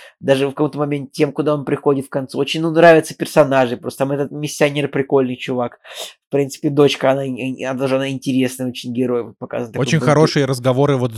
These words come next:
Speaker 2: женой. Мне очень понравилась сцена, когда его бывшая жена приходит, там такая прям, такая, м, эмоциональная сцена, как вот она к нему так при-, при-, так вот прила-, приложилась, так его обняла, и ты думаешь: «Блин, это вот они, получается, так вот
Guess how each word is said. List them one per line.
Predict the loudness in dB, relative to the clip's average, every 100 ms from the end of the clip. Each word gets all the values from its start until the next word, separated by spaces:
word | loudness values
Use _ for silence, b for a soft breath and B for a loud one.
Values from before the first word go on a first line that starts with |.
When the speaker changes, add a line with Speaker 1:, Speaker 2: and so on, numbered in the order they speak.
| -4
Speaker 2:
женой. | -2 -2 -2
Мне | -2 -4
очень | -6 -6
понравилась | -4 -2 -2 -4 -6
сцена, | -6 -8 -8
когда | -6 -6
его | -6
бывшая | -6 -10 -10 -10
жена | -8 -8
приходит, | -8 -6 -2 -2 -2
там | -6
такая | -6 -4 -4
прям, | -6 -12 -14 -12
такая, | -8 -6 -8 _ -20
м, | -20 -20 b b _ _
эмоциональная | -8 -4 -4 -2 -4 -6
сцена, | -4 -2 -2 -4
как | -8 -8
вот | -10
она | -8 -8 -10
к | -16 -20 -18 -12
нему | -10 -8
так | -10 -8
при-, | -8 -6
при-, | -8 -10 -10 -10
так | -10
вот | -10 -8
прила-, | -4 -4 -6
приложилась, | -6 -4 -4 -2 -4 -4
так | -8 -6
его | -4
обняла, | -4 -4 -2 0
и | -2
ты | -6
думаешь: | -10 -10 -8
«Блин, | -8 -8
это | -10
вот | -12 -10
они, | -10
получается, | -10 -10 -8 -10 -10
так | -14
вот | -16